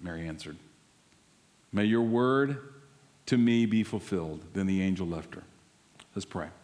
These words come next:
So, Father, um, as we come into this Christmas season, Lord, um,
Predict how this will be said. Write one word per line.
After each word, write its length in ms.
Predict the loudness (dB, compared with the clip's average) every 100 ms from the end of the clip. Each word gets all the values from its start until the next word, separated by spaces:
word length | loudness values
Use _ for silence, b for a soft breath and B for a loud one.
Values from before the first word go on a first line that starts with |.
| _ _ -20 B B B B
So, 120 | -4
Father, 680 | 2 4 4 2 0 -2 0
um, 560 | 2 4 2 -2 -6 -16 -20 -20 -20 -20 -20 _ _ -20 B B B B B
as 140 | 0 4
we 140 | 2
come 260 | 4 4 4
into 240 | 4 4
this 220 | 4 2
Christmas 400 | 0 -2 2 0
season, 580 | 4 4 4 2 0 2
Lord, 420 | 2 2 0 -2 -2
um, 560 | -2 0 2 0 -2